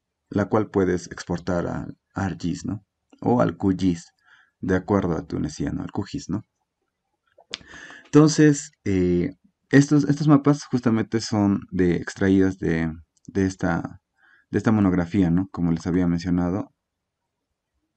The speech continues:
eh, que, que están aquí, ¿no? De esta monografía van a encontrar mapas de distribución. Entonces, ubicándonos ahí también nos dice, ¿no? Qué lugar se encontró, ¿no?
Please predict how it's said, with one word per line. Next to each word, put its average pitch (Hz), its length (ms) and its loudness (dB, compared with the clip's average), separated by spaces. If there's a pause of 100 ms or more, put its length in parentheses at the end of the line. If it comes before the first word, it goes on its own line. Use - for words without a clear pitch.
(1200)
eh, 90 440 0 (100)
que, - 280 -6 (720)
que - 80 -6
están 95 260 -2
aquí, 80 240 -6
¿no? 110 220 -4 (240)
De 95 160 -2
esta 92 180 -4
monografía 90 580 -2
van 95 180 0
a 90 40 2
encontrar 87 400 -4
mapas 92 420 -2
de 82 140 -4
distribución. 85 720 -6 (800)
Entonces, 101 640 -4 (920)
ubicándonos 113 640 0
ahí 113 140 0
también 104 260 0
nos 101 120 0
dice, 92 220 -2
¿no? 92 220 -2
Qué 107 140 2
lugar 98 440 2 (160)
se - 200 -8
encontró, 87 520 -2
¿no? 82 160 -4